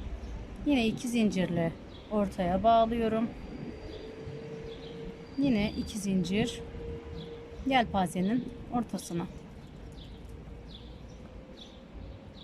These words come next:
Bir, iki, yelpazenin ortasına. Yaptıktan sonra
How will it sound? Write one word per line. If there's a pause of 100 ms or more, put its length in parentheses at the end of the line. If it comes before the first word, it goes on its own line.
(1500)
Bir, (220)
iki, (1200)
yelpazenin
ortasına. (4000)
Yaptıktan
sonra